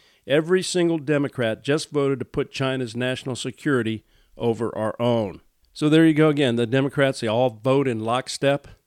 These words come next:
There's no self-thinking. It's whatever the line is. They just vote,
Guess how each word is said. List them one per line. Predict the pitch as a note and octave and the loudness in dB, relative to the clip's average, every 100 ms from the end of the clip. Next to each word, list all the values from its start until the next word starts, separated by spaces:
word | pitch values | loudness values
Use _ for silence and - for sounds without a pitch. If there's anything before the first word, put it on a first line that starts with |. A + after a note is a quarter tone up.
| _ | _
There's | G#2+ A2 | -18 -12
no | A2+ B2 B2 A2 _ _ _ _ | -8 -6 -8 -10 _ _ _ _
self-thinking. | - B2+ B2 - - C3 B2+ C3+ C#3 A#2 | -10 -6 -6 -8 -10 -8 -8 -8 -8 -8
It's | G2 - - - B2 | -10 -12 -16 -18 -20
whatever | A2+ A2+ A2+ B2+ B2 - _ _ _ _ _ | -12 -10 -8 -8 -8 -12 _ _ _ _ _
the | - | -12
line | G2 G#2+ A#2+ B2+ | -8 -4 -4 -4
is. | B2+ B2+ C3 | -2 -2 -4
They | G#2 F#2+ | -6 -10
just | G2 G2+ - | -10 -12 -8
vote, | A2 A#2+ A#2+ | -4 -4 -6